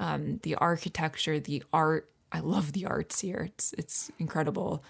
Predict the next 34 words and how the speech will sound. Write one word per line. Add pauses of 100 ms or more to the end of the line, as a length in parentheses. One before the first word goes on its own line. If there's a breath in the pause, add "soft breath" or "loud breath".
(180 soft breath)
Music,
food,
festivals. (300)
There's
so
much
to
do,
so
much
to
learn. (440 loud breath)
And (380)
that's
really
kind
of,
you
know,
why
we're, (320)
why
we're
doing
this. (280 loud breath)
Uh,
not
only
because
we're
quarantined
and (200)
we're (260)
bored,